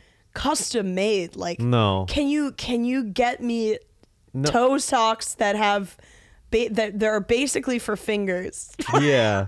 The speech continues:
Speaker 1: But for my toes.
Speaker 2: No, it, it, that's actually easy because li-, they're fairly elastic.
Speaker 1: Yeah.
Speaker 2: But, like, uh, an issue I have, it's not, like, finding shoes long enough. It's shoes narrow enough.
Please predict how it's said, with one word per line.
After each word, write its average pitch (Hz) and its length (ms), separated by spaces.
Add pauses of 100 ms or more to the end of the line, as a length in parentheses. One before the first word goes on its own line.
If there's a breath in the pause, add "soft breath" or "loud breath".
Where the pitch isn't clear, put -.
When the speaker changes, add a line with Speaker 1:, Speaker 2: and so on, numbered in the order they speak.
(100)
Speaker 1:
But 262 440
for 240 180
my 202 200
toes. 190 500 (360 loud breath)
Speaker 2:
No, 143 360
it, 151 180
it, 143 320 (180)
that's 254 260
actually 185 340
easy 135 320
because 139 280
li-, 151 140 (140)
they're 135 120
fairly 123 380
elastic. 104 720 (180 loud breath)
Speaker 1:
Yeah. 170 220
Speaker 2:
But, 156 160
like, 139 240 (100)
uh, - 60 (280)
an 151 120
issue 185 400
I 190 80
have, 180 180
it's 117 160
not, 147 240
like, 147 160
finding 127 640
shoes 120 400
long 101 320
enough. 160 260
It's - 380
shoes 113 460
narrow 92 520
enough. - 480